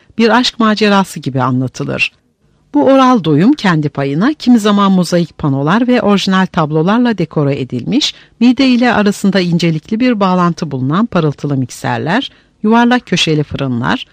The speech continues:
tüm öteki avadanlıklar ve araç gereçle mücehhez bir mutfağa sahip uygun bir ev satın almayı da gerektirir. Ruj, saç boyaları, parfüm, son moda giysiler, kromajlı arabalar ve benzerlerini gösteren göz kamaştırıcı reklamlarda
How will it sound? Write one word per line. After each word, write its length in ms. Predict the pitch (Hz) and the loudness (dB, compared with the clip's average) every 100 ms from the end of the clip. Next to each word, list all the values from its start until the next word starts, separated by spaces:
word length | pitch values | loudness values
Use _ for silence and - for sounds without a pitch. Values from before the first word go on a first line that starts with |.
| _ _ _ - | _ _ _ 0
tüm 180 | 277 | 2
öteki 440 | 262 254 240 - 233 | 2 0 -2 0 2
avadanlıklar 840 | 190 180 175 170 160 - 233 226 | 2 2 0 0 -2 -2 -2 0
ve 140 | 214 | 0
araç 340 | - 165 156 - | 0 -2 -2 -4
gereçle 460 | 156 156 - 151 | -2 -2 -2 -2
mücehhez 580 | 143 139 151 156 226 - | -2 0 -2 0 -2 -2
bir 120 | 143 | -4
mutfağa 420 | 131 139 - 139 131 | -2 -4 -4 -4 -4
sahip 480 | - 160 185 - | -2 -2 -2 -2
uygun 340 | 190 175 214 170 | -4 -2 -2 -2
bir 120 | 156 | -4
ev 140 | - 170 | -2 -4
satın 340 | - 135 139 | -4 -6 -4
almayı 380 | 135 127 131 127 | -4 -4 -4 -2
da 100 | 214 | -4
gerektirir. 840 | 226 139 127 - 143 135 139 - - _ _ _ _ _ _ _ - | -2 -4 -6 -8 -6 -6 -6 -8 -10 _ _ _ _ _ _ _ 0
Ruj, 240 | 190 269 | 0 0
saç 400 | - - 180 - | -2 -2 -2 -2
boyaları, 480 | 156 143 135 143 262 | -2 -2 -2 -2 -4
parfüm, 540 | - 175 139 - 240 | -2 -4 -4 -2 -2
son 240 | - 233 208 | 0 0 2
moda 280 | 160 151 143 | 2 0 -2
giysiler, 600 | 147 131 - 135 208 254 | -2 -6 -6 -2 -2 -2
kromajlı 640 | - 190 180 175 165 175 | -4 0 2 0 0 0
arabalar 540 | 135 131 131 147 247 | 0 -2 -2 -2 0
ve 180 | 240 226 | 0 2
benzerlerini 680 | 196 185 170 165 165 165 220 | 2 0 2 2 2 0 0
gösteren 500 | 165 - 139 131 143 | -2 -2 -4 -2 0
göz 200 | 196 - | -2 -2
kamaştırıcı 680 | 147 147 131 147 143 226 | -2 -2 0 -4 -2 -2
reklamlarda 800 | 202 - 131 123 113 76 - 240 | -2 -4 -6 -4 -4 -6 -4 -4